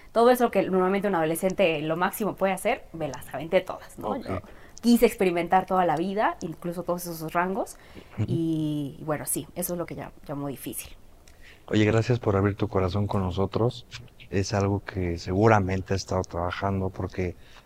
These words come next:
Speaker 2: cuando lo dices, ya lo dices como muy aceptado, muy asimilado, muy trabajado, ¿no? Y, y, y no hay persona que nos, que nos dediquemos a esto, que no hayamos pasado por algo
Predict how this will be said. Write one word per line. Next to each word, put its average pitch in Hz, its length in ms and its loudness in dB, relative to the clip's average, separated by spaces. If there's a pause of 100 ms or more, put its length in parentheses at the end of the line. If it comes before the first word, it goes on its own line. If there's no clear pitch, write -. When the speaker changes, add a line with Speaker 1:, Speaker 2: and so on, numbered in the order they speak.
(140)
Speaker 2:
cuando 95 320 2
lo 95 140 6
dices, 104 360 2
ya 101 140 4
lo 98 140 2
dices 101 240 -4
como 95 300 -4
muy 101 440 0
aceptado, 98 600 4
muy 98 180 0
asimilado, 95 680 0 (640)
muy 98 160 -2
trabajado, 95 600 2 (220)
¿no? 104 180 -4 (640)
Y, 104 260 0 (100)
y, 113 260 2
y 113 40 6
no 117 120 6
hay 120 100 6
persona 120 480 4
que 98 300 4
nos, 95 480 -6 (420)
que 104 160 4
nos 101 220 4
dediquemos 104 560 2
a 104 100 6
esto, 123 400 4 (340)
que 104 120 2
no 104 180 4
hayamos 104 380 2
pasado 101 440 0
por 95 200 0
algo 98 380 4